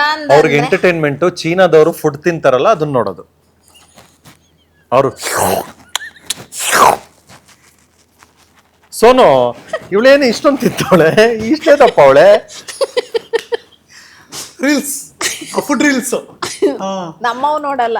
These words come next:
Speaker 3: ಹಾ. ಚೈನಾದವ್ರದ್ದೇ ನೋಡೋದು ನೀವು. ಅದೇನು ಚೈನಾದವ್ರ ಆಸೆ?
Speaker 2: ಆ ಚೀನಾದವ್ರು ನೋಡ್ಬೇಕು, ಅವ್ರು ಹೆಂಗ್
Speaker 1: ಫುಡ್
Speaker 2: ತಿಂತಾರೆ?
Speaker 1: ತಿಂತಾರಲ್ಲ, ಇರೋ ಬರೋದೆಲ್ಲ
Speaker 3: ಹ್ಮ್, ಎಲ್ಲ
Speaker 1: ತಿಂತಾರಲ್ಲ.
Speaker 3: ತಿಂತಾರಲ್ಲ.
Speaker 2: ಜಿರಳೆ,
Speaker 3: ಜಿರಳೆ, ಅದು.
Speaker 2: ಆ, ಹಾವು,
Speaker 3: ಆ, ಸಣ್ಣ ಸಣ್ಣ ಹುಳ.
Speaker 2: ಕಪ್ಪೆ,
Speaker 3: ಹಾ.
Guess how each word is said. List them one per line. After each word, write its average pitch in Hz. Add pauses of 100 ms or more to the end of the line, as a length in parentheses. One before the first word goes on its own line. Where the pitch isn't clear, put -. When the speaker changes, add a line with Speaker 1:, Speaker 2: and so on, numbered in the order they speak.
(140)
Speaker 3:
ಹಾ. 185 (340)
ಚೈನಾದವ್ರದ್ದೇ 240
ನೋಡೋದು 220
ನೀವು. - (3000)
ಅದೇನು 254
ಚೈನಾದವ್ರ 254
ಆಸೆ? -
Speaker 2:
ಆ 247
ಚೀನಾದವ್ರು 294
ನೋಡ್ಬೇಕು, 247
ಅವ್ರು 233
ಹೆಂಗ್ 269
Speaker 1:
ಫುಡ್ 180
Speaker 2:
ತಿಂತಾರೆ? 208
Speaker 1:
ತಿಂತಾರಲ್ಲ, 175
ಇರೋ 156
ಬರೋದೆಲ್ಲ 170
Speaker 3:
ಹ್ಮ್, 170
ಎಲ್ಲ 233
Speaker 1:
ತಿಂತಾರಲ್ಲ. 139
Speaker 3:
ತಿಂತಾರಲ್ಲ. 190
Speaker 2:
ಜಿರಳೆ, 254
Speaker 3:
ಜಿರಳೆ, 196
ಅದು. 190
Speaker 2:
ಆ, 220
ಹಾವು, 247
Speaker 3:
ಆ, 180
ಸಣ್ಣ 196
ಸಣ್ಣ 196
ಹುಳ. 185
Speaker 2:
ಕಪ್ಪೆ, 254
Speaker 3:
ಹಾ. 190